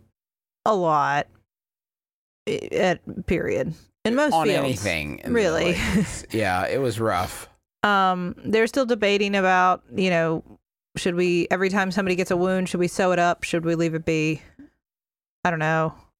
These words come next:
Speaker 1: You
Speaker 2: I
Speaker 1: know?
Speaker 2: don't know. It's the Middle Ages, man. Just figure it out.
Speaker 1: And, and part of that is that at the time, a lot of kind of magical thinking overtook scientific inquiry. Um,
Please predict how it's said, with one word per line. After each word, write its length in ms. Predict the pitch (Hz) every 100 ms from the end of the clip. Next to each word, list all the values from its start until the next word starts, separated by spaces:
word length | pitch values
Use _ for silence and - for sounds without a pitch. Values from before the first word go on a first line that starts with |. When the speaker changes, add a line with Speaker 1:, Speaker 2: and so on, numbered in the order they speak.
| -
Speaker 1:
You 100 | -
Speaker 2:
I 40 | 160
Speaker 1:
know? 140 | 143
Speaker 2:
don't 180 | 127 123
know. 180 | 131 131 - - -
It's 120 | 104
the 60 | 147
Middle 280 | 165 170 165
Ages, 360 | 160 139 131 120
man. 340 | 139 143 147
Just 160 | 143 -
figure 320 | 160 156 160
it 60 |
out. 280 | 156 143 120 -
Speaker 1:
And, 200 | 277 269
and 240 | 277 277
part 200 | 330 330
of 40 | 311
that 180 | 277
is 120 | 254 226
that 200 | 240 -
at 160 | 214
the 80 | 220
time, 720 | 208 - 220 220 214 208 196 - 180 -
a 140 | 190 185
lot 340 | 208 196 202
of 240 | 202 185
kind 220 | - 208 180
of 100 | 175
magical 460 | 175 175 175 -
thinking 580 | 165 196 202 220 208 214 - - _
overtook 760 | 202 185 185 175 202 180 - - -
scientific 880 | - 180 170 170 220 220 202 - - _
inquiry. 600 | 202 196 214 190 190 185 - - - - -
Um, 360 | 175 165 156